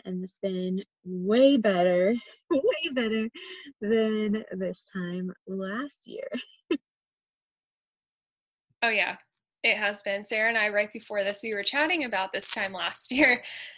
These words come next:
Speaker 2: and it was, oh gosh, we'll have to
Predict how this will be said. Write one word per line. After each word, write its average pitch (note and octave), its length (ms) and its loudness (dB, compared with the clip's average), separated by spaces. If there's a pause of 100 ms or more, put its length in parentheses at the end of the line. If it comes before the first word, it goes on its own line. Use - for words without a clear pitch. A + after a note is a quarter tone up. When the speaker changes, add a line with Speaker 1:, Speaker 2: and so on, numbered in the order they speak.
(220)
Speaker 2:
and A3+ 560 6 (760)
it A#3 200 0
was, G#3 500 -2 (180)
oh A3 320 -6
gosh, - 540 -6
we'll C4 140 -6
have G4 160 0
to D4+ 400 2